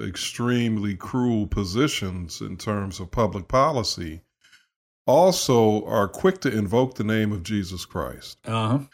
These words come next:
Speaker 1: And as somebody who is a, a self-identified Christian and has been for,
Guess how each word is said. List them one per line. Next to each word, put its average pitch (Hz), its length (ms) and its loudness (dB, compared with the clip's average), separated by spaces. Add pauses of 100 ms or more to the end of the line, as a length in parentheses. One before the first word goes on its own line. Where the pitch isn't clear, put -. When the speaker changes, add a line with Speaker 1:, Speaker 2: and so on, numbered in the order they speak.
(280)
Speaker 1:
And 113 180 4
as 104 180 4
somebody 165 640 4
who 117 500 2
is 104 560 0
a, 104 400 -8 (220)
a 107 80 -6
self-identified 113 960 2
Christian 110 720 0 (540)
and 101 220 4
has 120 380 6
been 104 340 6
for, 101 600 4